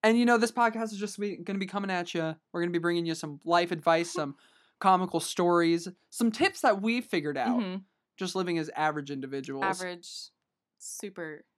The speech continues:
Speaker 2: super
Speaker 1: Very,
Speaker 2: average.
Speaker 1: we wanna emphasize
Speaker 2: Maybe,
Speaker 1: average.
Speaker 2: maybe below average.
Speaker 1: That's a stretch.
Speaker 2: Strong, strong possibility.
Speaker 1: Could, could be true, though.
Speaker 2: Could be.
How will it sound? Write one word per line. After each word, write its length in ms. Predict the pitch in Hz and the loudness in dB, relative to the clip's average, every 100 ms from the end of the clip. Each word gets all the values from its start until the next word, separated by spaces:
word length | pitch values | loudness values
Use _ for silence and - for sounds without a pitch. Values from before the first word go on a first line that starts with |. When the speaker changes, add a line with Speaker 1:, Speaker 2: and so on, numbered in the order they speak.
| _ _ | _ _
Speaker 2:
super 340 | - - 165 160 | -20 -14 0 8
Speaker 1:
Very, 340 | 220 220 214 | 10 12 10
Speaker 2:
average. 100 | 190 | 8
Speaker 1:
we 100 | 208 | 4
wanna 200 | 233 233 | 6 6
emphasize 580 | 196 202 220 196 175 156 | 6 6 6 6 6 6
Speaker 2:
Maybe, 100 | - | 6
Speaker 1:
average. 480 | 156 165 165 160 151 | 6 8 6 4 2
Speaker 2:
maybe 240 | 240 269 | 0 0
below 380 | 269 214 190 165 | 0 0 2 0
average. 480 | - 143 151 135 135 | 0 -2 -4 -10 0
Speaker 1:
That's 300 | - 240 247 | 6 8 6
a 100 | - | 0
stretch. 680 | 208 - - 151 - - - | -4 -2 2 2 0 -6 -8
Speaker 2:
Strong, 540 | - 208 196 190 196 190 _ | -2 0 2 0 -4 -12 _
strong 300 | - 185 180 | -12 -10 -8
possibility. 540 | 180 175 - 415 - | -10 -4 2 2 2
Speaker 1:
Could, 240 | 165 330 349 | 0 2 2
could 80 | 320 | 0
be 100 | 277 | -4
true, 320 | - 320 233 | 0 0 0
though. 300 | - - - _ _ _ | -4 -8 -14 _ _ _
Speaker 2:
Could 160 | - 190 | -14 -12
be. 220 | 151 156 | -12 -12